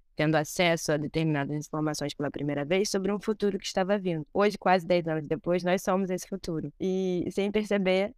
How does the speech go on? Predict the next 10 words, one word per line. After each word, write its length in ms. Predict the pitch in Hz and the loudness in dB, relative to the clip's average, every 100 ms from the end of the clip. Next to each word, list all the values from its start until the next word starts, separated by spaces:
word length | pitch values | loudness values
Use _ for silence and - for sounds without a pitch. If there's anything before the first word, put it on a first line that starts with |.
| - | -6
o 100 | 175 | -2
que 120 | 180 | 0
aqueles 440 | 175 180 175 185 | 0 0 0 -2
futuristas 600 | - 185 190 185 185 185 | -4 -2 0 0 0 0
já 160 | 180 165 - | 0 -2 -2
diziam, 460 | 180 165 170 170 196 | -4 -2 -2 -2 -4
a 80 | - | -4
gente 220 | 175 180 - | -2 -4 -6
está 220 | - 185 | -2 -2
aqui 360 | 196 - 196 | -2 -4 -4